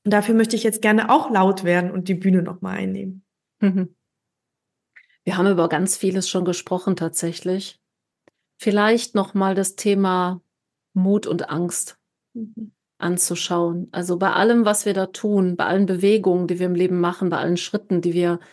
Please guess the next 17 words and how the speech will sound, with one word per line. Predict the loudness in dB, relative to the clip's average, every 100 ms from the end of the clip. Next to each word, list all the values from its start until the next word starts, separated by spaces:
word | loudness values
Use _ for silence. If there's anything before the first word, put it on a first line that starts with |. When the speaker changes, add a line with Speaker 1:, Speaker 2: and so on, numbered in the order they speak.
| -20 _ _ _ _
Speaker 2:
so | -2 0 2
gehen, | 4 4 6
dann | 4
gibt's | 2 0 0
immer | 0 2
was, | 0 0
was | -2 -2
uns | -4 -4
bremst, | 0 2 4 2 0
was | -4
uns | -2 -4 -6
zurückhält, | -2 -2 2 0 2
was | -2 -2
uns | -4
Angst | 0 0 2 0
macht | 0 0 -2 -8
und | -2 -2 -4